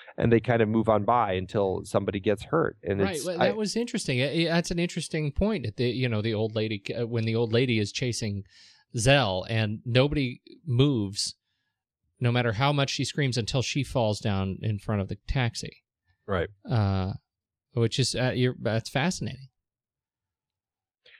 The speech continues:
Speaker 1: Yeah, it, nobody cares.
Speaker 2: Nobody
Speaker 1: It's just like,
Speaker 2: cares.
Speaker 1: "It's not, it's not affecting me." So
Speaker 2: Hmm.
Speaker 1: it's just interesting little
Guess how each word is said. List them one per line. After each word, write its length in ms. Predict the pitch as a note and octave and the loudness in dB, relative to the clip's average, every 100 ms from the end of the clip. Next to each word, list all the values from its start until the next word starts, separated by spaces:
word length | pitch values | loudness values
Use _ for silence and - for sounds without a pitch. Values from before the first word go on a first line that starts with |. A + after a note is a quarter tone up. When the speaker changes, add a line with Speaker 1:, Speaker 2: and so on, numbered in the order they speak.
| _ _ _ | _ _ _
Speaker 1:
Yeah, 220 | C3+ D3+ G#2+ - | 4 4 2 -2
it, 140 | B2+ - | -4 -4
nobody 460 | A2+ A#2+ B2 B2+ | -2 0 0 -2
cares. 480 | A#2 C#3+ C3 - - | 0 0 0 -6 -10
Speaker 2:
Nobody 280 | B2+ B2 C#3+ | -2 0 0
Speaker 1:
It's 0 | |
just 140 | B2+ - | -2 2
like, 160 | A2 G#2 | 0 0
Speaker 2:
cares. 120 | - | -6
Speaker 1:
"It's 220 | C3 - | -8 -2
not, 180 | A2 A2+ | 0 0
it's 140 | A#2 - | -2 -2
not 140 | A#2 | -2
affecting 400 | A2 A2 G#2+ A2 | 0 -2 -2 -4
me." 240 | A#2 A2 F#2+ | -2 -4 -6
So 360 | - F#2+ F2+ F2 _ _ _ _ _ _ _ _ | 0 2 2 -4 _ _ _ _ _ _ _ _
Speaker 2:
Hmm. 100 | C3+ A2 - - - | -4 -4 -6 0 2
Speaker 1:
it's 100 | C#3+ | 4
just 160 | F#3 - | 2 2
interesting 440 | F#3 F#3+ - D#3+ | 2 4 4 4
little 300 | D3+ C#3+ C3 | 4 4 4